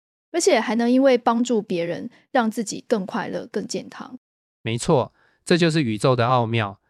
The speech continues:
Speaker 2: 当你顺应天道去做对的事情，连你的身体都会奖赏你。催产素、脑内啡的分泌就是上天给你直接的回馈。所以啊，助人为快乐之本，施比受更有福。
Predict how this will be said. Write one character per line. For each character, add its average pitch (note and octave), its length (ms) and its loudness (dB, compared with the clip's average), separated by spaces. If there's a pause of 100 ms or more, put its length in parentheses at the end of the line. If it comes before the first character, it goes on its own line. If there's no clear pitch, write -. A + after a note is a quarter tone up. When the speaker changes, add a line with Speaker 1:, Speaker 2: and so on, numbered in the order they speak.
(160)
Speaker 2:
当 C#3+ 180 2
你 A#2+ 140 0
顺 D3+ 200 2
应 C#3 200 2
天 C3 240 0
道 A#2+ 180 2
去 A#2 140 -2
做 A#2 300 0
对 C3 260 2
的 G#2+ 100 -6
事 A#2 160 -4
情， F#2+ 280 -6
连 A2 180 -2
你 A#2 80 -2
的 G2 100 -6
身 A#2+ 180 -2
体 G#2+ 140 -6
都 A2 140 -2
会 A2+ 100 0
奖 A2 220 -4
赏 A2 240 -4
你。 G#2 180 -8 (380)
催 D#3 180 2
产 B2+ 220 -2
素、 A#2 340 -2 (320)
脑 A2 200 -2
内 C3 220 2
啡 A#2+ 200 2
的 A#2 120 -2
分 A#2 160 -2
泌 A#2 140 -2
就 A#2+ 100 0
是 A#2 120 -2
上 B2+ 200 0
天 A#2 200 -4
给 A2+ 100 -4
你 G2 140 -6
直 - 120 -10
接 A2 160 -4
的 G#2+ 120 -6
回 G2 160 -8
馈。 - 240 -6 (400)
所 C#3+ 120 2
以 D3 120 4
啊， A#2 160 2
助 F#3 200 2
人 B2 160 2
为 A2+ 140 0
快 C3+ 220 2
乐 B2+ 120 2
之 B2+ 140 -6
本， G2 380 -4
施 - 260 -2
比 A#2 160 -2
受 B2 260 0
更 C3 160 0
有 G#2+ 160 -2
福。 F#2+ 380 -8